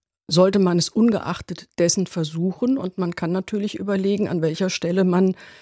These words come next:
ähm, Zugänge beschneiden kann. Und zwar nicht, indem man sagt, die Jugendlichen dürfen das nicht, sondern indem man, äh, tatsächlich für bestimmte Contents Sperren einführt.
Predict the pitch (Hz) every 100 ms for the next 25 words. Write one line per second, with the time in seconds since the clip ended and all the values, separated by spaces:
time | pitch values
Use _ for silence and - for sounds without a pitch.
0 | - _ _ 180 170 175 - - 202 185
1 | 170 160 175 - 214 185 147 147 156 139
2 | 156 - 151 156 208 - - 156 170 170
3 | 160 160 - 160 160 - 160 165 170 170
4 | 160 156 143 156 185 202 214 - 233 254
5 | - 175 175 170 160 175 170 165 165 -
6 | - - _ 185 180 180 170 - 175 180
7 | 170 175 156 - 165 208 226 - 202 214
8 | 208 - - 247 160 - 127 120 - -
9 | -